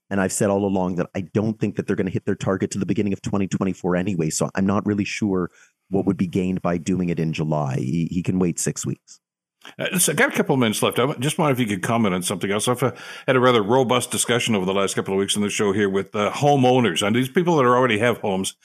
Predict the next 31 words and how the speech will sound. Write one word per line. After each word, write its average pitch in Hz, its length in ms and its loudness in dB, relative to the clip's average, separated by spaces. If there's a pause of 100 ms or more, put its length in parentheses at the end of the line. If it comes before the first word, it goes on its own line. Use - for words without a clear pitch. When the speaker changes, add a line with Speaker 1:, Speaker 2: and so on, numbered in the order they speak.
(280)
Speaker 2:
but 131 200 -2
it's - 160 -2
time 135 220 4
to 113 60 0
renew 113 220 4
the 107 80 2
mortgage 104 480 0
sometime 101 400 0
this 87 240 -4
year. 82 220 -2 (440)
And, 123 300 4
uh, 117 160 4
they're 139 100 4
not 208 160 2
sleeping 180 380 2
much 92 180 0
at 95 120 0
night, 95 180 2
Moshe, 98 340 0
as 110 120 2
you 110 80 2
might 104 160 2
expect, 110 400 -2
because 107 240 0
of 98 60 -2
what's 104 160 -2
going 104 200 0
on 107 160 2
with 101 160 -2
interest 95 340 -10
rates. 98 300 -2